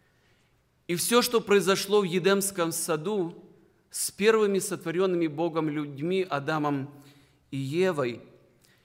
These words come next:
и до нашего времени искушения являются неотъемлемой частью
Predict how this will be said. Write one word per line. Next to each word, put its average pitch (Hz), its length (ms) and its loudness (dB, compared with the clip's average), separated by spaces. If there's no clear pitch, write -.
и 147 60 -4
до 165 120 2
нашего 185 840 2
времени 180 1040 2
искушения 208 1400 2
являются 170 1000 2
неотъемлемой 175 960 0
частью 202 840 -2